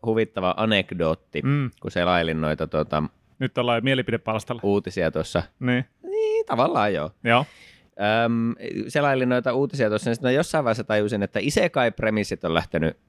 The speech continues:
Speaker 1: aivan lapasesta.
Speaker 2: No missäs nyt mennään?
Speaker 1: Et siis nyt viime-,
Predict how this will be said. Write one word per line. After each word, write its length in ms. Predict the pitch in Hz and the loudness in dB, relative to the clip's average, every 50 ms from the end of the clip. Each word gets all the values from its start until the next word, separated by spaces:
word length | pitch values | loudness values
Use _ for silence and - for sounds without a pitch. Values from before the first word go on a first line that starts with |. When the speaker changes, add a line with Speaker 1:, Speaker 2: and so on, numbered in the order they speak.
| _ _ _ _ _ _ | _ _ _ _ _ _
Speaker 1:
aivan 340 | 104 104 101 76 76 67 69 | 0 0 0 0 -2 -4 -4
lapasesta. 540 | 69 - - - - - - - - - _ | -4 -4 -4 -6 -6 -6 -12 -14 -16 -18 _
Speaker 2:
No 180 | - 151 147 147 | -2 0 0 2
missäs 360 | 147 156 151 - - 143 - | 2 2 0 0 -4 -6 -4
nyt 160 | 156 147 - - 156 | -4 -4 -2 -2 0
mennään? 340 | 139 135 127 120 110 107 110 | 0 2 2 2 2 0 0
Speaker 1:
Et 80 | 104 - | 0 2
siis 200 | - 110 107 127 | 0 0 0 2
nyt 220 | 117 117 110 - - - | 0 0 0 -2 -10 -4
viime-, 340 | 120 139 147 147 143 135 131 | 0 0 2 2 2 2 0